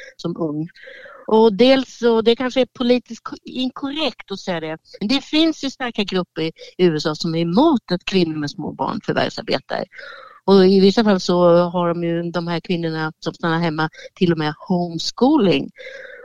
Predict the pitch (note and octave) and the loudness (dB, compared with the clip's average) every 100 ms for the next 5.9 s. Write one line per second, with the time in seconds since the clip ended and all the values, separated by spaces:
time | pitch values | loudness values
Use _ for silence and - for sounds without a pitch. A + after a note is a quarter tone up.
0 | - _ _ A3 G#3+ - A3 G#3+ G#3+ G3 | -20 _ _ 2 2 4 4 6 4 4
1 | G3 - G3 G3+ A3+ - G3 G3+ - A3+ | 0 4 4 4 -2 -2 -2 0 -2 -4
2 | G3 G3 F#3 - G3+ F#3+ - - - F2+ | -4 -8 -8 -8 -8 -8 -14 -6 0 2
3 | D4+ F#4+ G#3+ F#3 - F#3+ G3+ E3+ D#3+ D3+ | 4 2 2 0 -2 -6 -6 -8 -8 -10
4 | - D#3 D#3 E3 D3+ G#3 C4+ F3+ E3+ F3 | -10 -10 -6 -6 -4 0 2 2 0 -2
5 | E3 D#3 D3+ D3 D3+ D3+ A#3+ D4 - | 0 0 -2 -6 -8 -2 0 2 0